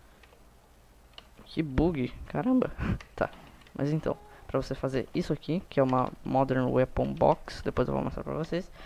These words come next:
Vocês pegam seis ferros e colocam nessa posição aqui no crafting table. E seis, eh, cactos cozinhados na crafting table, né? Eh, que vai dar isso aqui, que é a crafting table de todas as armas, né?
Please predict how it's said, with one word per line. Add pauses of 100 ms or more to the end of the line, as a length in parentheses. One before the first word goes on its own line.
(360)
Vocês
pegam (480)
seis
ferros
e
colocam
nessa
posição
aqui
no
crafting
table. (500)
E
seis, (160)
eh,
cactos
cozinhados
na
crafting
table,
né? (440)
Eh, (800)
que
vai
dar
isso
aqui, (520)
que
é (260)
a
crafting
table
de
todas
as
armas,
né?